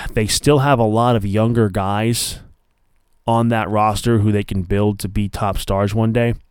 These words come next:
You know, guys like Darby Allin and Joey Janela,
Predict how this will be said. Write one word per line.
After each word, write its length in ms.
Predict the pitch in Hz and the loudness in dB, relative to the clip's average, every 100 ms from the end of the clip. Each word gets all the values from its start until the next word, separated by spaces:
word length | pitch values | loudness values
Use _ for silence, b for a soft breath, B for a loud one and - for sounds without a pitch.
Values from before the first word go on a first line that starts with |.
| _ _ _ _ - | _ _ _ _ -6
You 100 | 104 | -4
know, 120 | 101 | -2
guys 300 | 107 107 98 | -2 -2 -2
like 160 | 107 | -2
Darby 280 | 98 101 98 | 0 -2 0
Allin 260 | 98 98 98 | -2 -2 -2
and 100 | 92 | -2
Joey 200 | 98 98 | -2 -4
Janela, 460 | 92 95 95 90 | -4 -2 0 -2